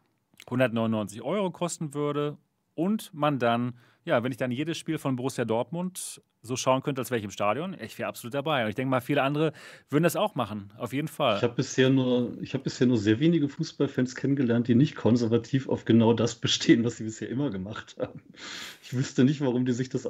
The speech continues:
Speaker 2: damit angucken sollten, weil das ist viel zu modern. Fußball ist oldschool,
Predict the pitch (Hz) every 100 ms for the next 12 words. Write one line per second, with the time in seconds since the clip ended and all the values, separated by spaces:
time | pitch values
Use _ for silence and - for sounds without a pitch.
0 | - 117 127 123 123 - 110 117 101 101
1 | 101 104 104 110 - 139 - 135 123 123
2 | 120 98 98 113 _ - - - - 127
3 | 120 - - - - _ 135 139 - -
4 | 95 95 95